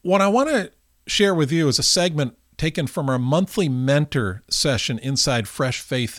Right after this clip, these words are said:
twenty-four seven. That's a, a monthly session we have and go really deep into one aspect of knowing Christ and a healthy walk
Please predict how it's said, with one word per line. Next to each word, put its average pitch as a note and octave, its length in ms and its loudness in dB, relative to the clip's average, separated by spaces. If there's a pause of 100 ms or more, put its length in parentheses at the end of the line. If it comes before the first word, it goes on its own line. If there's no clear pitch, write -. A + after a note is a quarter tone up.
(100)
twenty-four B2 580 -6
seven. A2+ 420 -4
That's B2+ 320 -4 (400)
a, B2 220 -2
a B2 100 -4
monthly E3 480 2
session D3+ 480 2
we D3 180 0
have C#3 300 2
and C3 100 0
go B2+ 240 0 (180)
really F#3+ 420 2
deep B2 460 -2
into G#2 220 -6
one C#3 340 -6
aspect B2 720 -4 (500)
of A#2 160 -2
knowing C#3+ 380 4
Christ B2+ 640 -2 (340)
and A#2+ 260 0
a A2+ 80 0
healthy C#3+ 400 -2
walk A2 500 -4